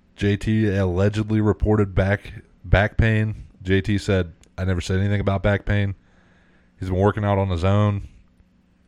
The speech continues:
And they're trying to get him on the non-football injury list so they don't have to pay him.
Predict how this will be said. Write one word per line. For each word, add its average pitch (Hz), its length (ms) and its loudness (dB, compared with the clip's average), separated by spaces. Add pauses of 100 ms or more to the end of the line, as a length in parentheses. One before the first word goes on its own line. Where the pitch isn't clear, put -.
(1800)
And 87 240 -6
they're 90 120 0
trying 95 320 0
to 101 60 -2
get 101 160 -2
him 107 120 -2
on 110 100 -2
the 107 60 -4
non-football 107 520 0
injury 117 240 2
list 113 260 0
so 107 100 -2
they 104 100 2
don't 101 140 -2
have 117 100 -4
to - 60 -20
pay 127 180 2
him. 85 240 -2